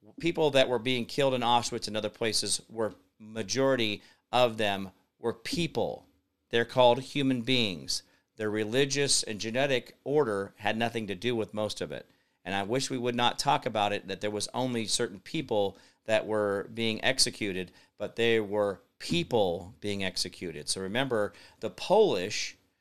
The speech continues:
were actually got, uh, targeted first, and we don't wanna have that conversation 'cause we can't be honest, but we have to know our history accurately. We continue to tell the same lie over and over again, it becomes a reality.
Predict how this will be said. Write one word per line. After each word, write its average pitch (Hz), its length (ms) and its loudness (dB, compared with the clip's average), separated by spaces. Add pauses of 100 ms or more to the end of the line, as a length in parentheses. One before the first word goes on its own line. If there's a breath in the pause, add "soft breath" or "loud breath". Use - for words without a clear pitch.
(200)
were 117 140 0
actually 113 720 0
got, 101 180 -2
uh, 104 180 0
targeted 123 440 0
first, - 480 -2
and 104 280 -4
we 104 100 -6
don't 113 140 -4
wanna 104 160 -6
have 110 200 -4
that 104 140 -4
conversation 104 520 -4
'cause 95 160 -10
we 95 60 -10
can't 107 260 -4
be 92 120 -8
honest, 120 360 -2
but 101 80 -8
we 104 140 -6
have 131 260 4
to 160 80 -6
know 123 180 -2
our 117 120 2
history 113 420 -6
accurately. 110 640 -2 (400 soft breath)
We 107 60 -14
continue 160 420 0
to 170 100 -2
tell 156 300 4
the 151 80 2
same 135 320 4
lie 131 260 4
over 123 240 0
and 117 80 0
over 127 200 0
again, 104 180 -6
it 104 100 -4
becomes 110 380 -6
a 110 60 -4
reality. 101 580 -2